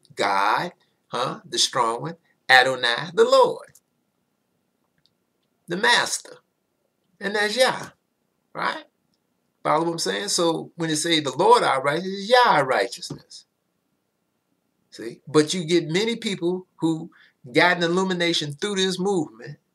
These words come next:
You follow what I'm saying? But they won't direct you to this movement. They won't say to you, "This is where I got it from. I got it from that Yah of righteousness." They won't say that. That's what it's just, that's what I just read, right? But it says what?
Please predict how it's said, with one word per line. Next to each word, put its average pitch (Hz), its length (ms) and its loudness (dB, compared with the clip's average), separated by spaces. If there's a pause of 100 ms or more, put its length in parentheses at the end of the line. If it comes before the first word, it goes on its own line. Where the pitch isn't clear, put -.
(400)
You 127 140 -8
follow 151 320 2
what 165 100 0
I'm 170 100 -2
saying? 180 440 -4
But 127 160 -4
they 160 120 6
won't 160 300 0
direct 147 400 0
you 156 140 -8
to 247 200 -2
this 135 220 -2
movement. 113 460 -12 (1200)
They 135 120 2
won't 165 240 2
say 175 260 2
to 160 60 -2
you, 165 400 -6 (160)
"This 156 180 4
is 151 140 -2
where 151 200 2
I 139 100 0
got 151 220 2
it 135 80 -6
from. 135 200 -10
I 143 60 -4
got 143 200 -2
it - 80 -10
from 143 140 -12
that 135 200 -6
Yah 139 260 -2
of 131 60 -6
righteousness." 139 540 -6
They 143 100 -2
won't 180 220 0
say 175 220 0
that. 104 180 -2
That's 151 220 0
what 151 140 -2
it's 139 100 -8
just, - 380 -4
that's 147 200 2
what 151 100 0
I 131 100 2
just 131 240 -6
read, 139 180 -2
right? 147 280 -4 (380)
But 135 160 -4
it 135 100 -4
says 147 300 -4
what? 190 300 -2